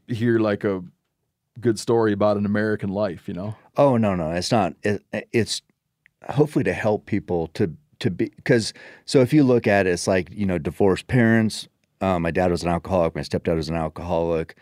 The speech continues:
Speaker 2: Um, uh, moved out or, or lived on my own when s-, when I was seventeen. No expectations.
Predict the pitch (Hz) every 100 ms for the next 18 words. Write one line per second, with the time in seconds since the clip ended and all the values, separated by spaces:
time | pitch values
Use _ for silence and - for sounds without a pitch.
0 | - - _ 87 90 85 80 73 - _
1 | _ _ _ - - - _ _ _ 101
2 | 98 87 78 - - 117 113 92 101 101
3 | - 104 98 - 104 95 - _ - 107
4 | 117 104 104 104 98 101 101 95 90 -
5 | - - 98 92 82 - 123 113 - 139
6 | 135 131 131 131 - _ _ _ _ _
7 | _ _ _ _ _ _ _ 104 107 107
8 | 104 98 92 - _ - 104 - 104 -
9 | 143 147 131 151 139 139 135